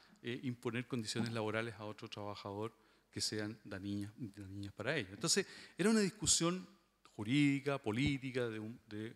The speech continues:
de, de una, yo diría, con, con buenos argumentos por ambas partes. ¿Cómo lo resolvimos?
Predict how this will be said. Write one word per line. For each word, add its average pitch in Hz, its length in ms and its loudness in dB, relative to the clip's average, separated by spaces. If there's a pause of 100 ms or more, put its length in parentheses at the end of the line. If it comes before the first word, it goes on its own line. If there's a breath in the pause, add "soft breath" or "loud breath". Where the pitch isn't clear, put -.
(100)
de, 107 440 -8 (1120 loud breath)
de 131 200 2
una, 131 540 4 (180)
yo 131 120 0
diría, 135 500 4 (340)
con, 160 200 0
con 175 160 4
buenos 196 220 6
argumentos 170 460 4
por 127 140 0
ambas 123 220 0
partes. - 380 -14
¿Cómo 277 200 2
lo 269 120 2
resolvimos? 208 640 0